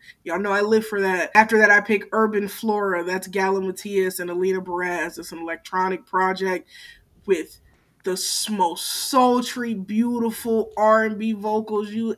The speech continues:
you, like, is it's insane. If you haven't heard that project, I recommend that to everyone. And then the last one I'm gonna say is You Should Be Here by Kehlani. The song on that project called Alive,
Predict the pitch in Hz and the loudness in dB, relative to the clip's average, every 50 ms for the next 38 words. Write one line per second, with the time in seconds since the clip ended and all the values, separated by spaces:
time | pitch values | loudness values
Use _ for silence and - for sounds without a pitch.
0 | - - 185 190 190 185 190 185 180 175 - - 208 214 214 190 185 - - - | -8 -8 -6 -2 0 0 2 2 0 0 -2 -2 0 0 0 -2 -4 -8 -12 -16
1 | - - - - - - _ - 240 226 226 - 220 214 208 - - - - 220 | -18 -20 -20 -20 -20 -12 _ -2 -2 -2 0 0 -2 -2 -2 -2 -4 -4 -2 0
2 | 202 202 180 156 139 123 127 - - - 196 202 202 202 202 202 208 196 196 202 | 0 0 0 -2 -4 -8 -10 -12 -8 -4 -2 0 0 0 0 0 0 0 0 0
3 | 202 196 196 196 196 190 - 196 190 190 190 180 165 165 175 180 190 190 190 185 | 0 0 0 -2 -4 -2 -4 -4 -2 -2 -2 -2 -2 -2 -2 -2 -2 -4 -4 -4
4 | 175 170 175 175 175 170 160 - - - - - - - 170 170 175 175 170 170 | -6 -6 -4 -4 -4 -6 -6 -8 -10 -12 -14 -12 -8 -6 -6 -4 -4 -4 -4 -2
5 | 165 156 151 139 143 143 127 - - - - - _ - 160 190 190 196 202 202 | -2 -4 -4 -6 -6 -8 -10 -12 -16 -20 -20 -16 _ -6 -4 -2 -2 0 0 2
6 | 190 190 190 190 190 190 - 202 185 185 190 190 185 185 185 - 196 190 180 185 | 2 2 2 2 0 -2 -2 -2 -2 0 0 0 -2 -2 -2 2 2 4 4 4
7 | 190 180 180 190 190 - - 180 175 175 196 190 185 - - 185 175 170 156 143 | 2 0 -4 -6 -4 -4 -4 -6 -6 -6 -6 -6 -6 -6 -4 -2 -2 0 0 -2
8 | 135 131 113 - - 147 - - - 185 165 170 175 180 175 170 175 180 185 185 | -4 -6 -8 -10 -12 -12 -12 -10 -8 -8 -6 -6 -4 -4 -4 -4 -4 -4 -6 -6
9 | 185 - 185 - - - 190 190 196 202 202 196 196 202 196 196 196 - 202 196 | -8 -8 -10 -6 2 6 8 8 10 8 6 2 2 0 0 0 0 0 2 2
10 | 196 190 190 185 - - 185 180 175 - - 170 170 175 180 196 202 202 208 214 | 2 2 0 0 0 0 0 0 0 0 -4 -4 -2 0 2 2 4 6 6 6
11 | 220 233 240 262 269 240 | 6 6 4 2 0 -4